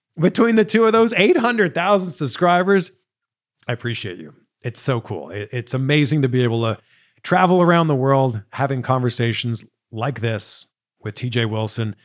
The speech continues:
Just conversations with people who are very passionate about what they do. And I appreciate you for being with us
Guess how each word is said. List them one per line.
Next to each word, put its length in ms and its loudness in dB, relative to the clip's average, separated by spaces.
Just 160 -8
conversations 640 2
with 120 2
people 260 2
who 140 2
are 100 4
very 440 -10
passionate 680 -8
about 360 -6
what 140 -8
they 160 -8
do. 400 -14
And 360 -10
I 80 -2
appreciate 580 -2
you 420 -2
for 120 -2
being 300 4
with 220 2
us 360 -6